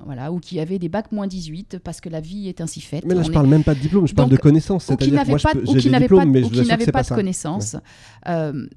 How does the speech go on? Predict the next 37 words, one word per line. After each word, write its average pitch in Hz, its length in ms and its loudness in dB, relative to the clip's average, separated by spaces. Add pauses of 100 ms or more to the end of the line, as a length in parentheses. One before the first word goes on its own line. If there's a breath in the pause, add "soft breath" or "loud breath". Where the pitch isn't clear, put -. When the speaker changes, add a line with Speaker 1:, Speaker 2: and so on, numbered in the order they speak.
(140)
Speaker 1:
je - 140 -10
pense 302 220 -6
que 226 80 -6
ce - 80 -14
qui - 80 -12
est 220 40 -6
important, 233 380 -4
c'est 226 180 -8
votre, 196 560 -8
votre, 175 440 -10 (120)
votre 156 340 -16
capacité 202 640 -8
à 160 80 -4
apprendre, 196 540 -4
votre 196 280 -6
curiosité. 202 880 -6 (500 soft breath)
Euh, 143 540 -4 (100)
et 117 80 -2
si 311 220 -6
vous 277 180 -2
êtes 233 140 -8
curieux 196 680 -6
et, 185 220 -10
et 175 60 -8
que - 160 -14
vous 165 320 -12
êtes 170 160 -14
capable 220 480 -6
d'apprendre, 175 560 -4
apprendre 240 280 0
des 190 120 0
normes, 170 500 0 (120)
euh, - 200 -12
je - 120 -16
veux - 60 -16
dire, 165 220 -10
euh, 139 160 -6